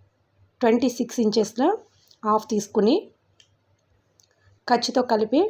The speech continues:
ఫిఫ్టీన్ ఇంచెస్కి వచ్చే వరకు ఈ విధంగా మార్క్ చేసుకుని ఫోల్డ్ చేసుకోవాలి. ఫోర్ ఫోల్డింగ్స్ వచ్చేటట్టుగా ఫోల్డ్ చేసి పెట్టుకోవాలి.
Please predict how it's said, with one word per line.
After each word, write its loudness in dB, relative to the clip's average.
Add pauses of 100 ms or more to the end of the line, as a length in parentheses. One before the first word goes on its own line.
(280)
ఫిఫ్టీన్ 2
ఇంచెస్కి 0
వచ్చే 0
వరకు 0 (400)
ఈ 4
విధంగా 2
మార్క్ 0
చేసుకుని -2 (120)
ఫోల్డ్ 2
చేసుకోవాలి. 0 (1120)
ఫోర్ 2
ఫోల్డింగ్స్ 2
వచ్చేటట్టుగా -2
ఫోల్డ్ 2
చేసి -2
పెట్టుకోవాలి. -6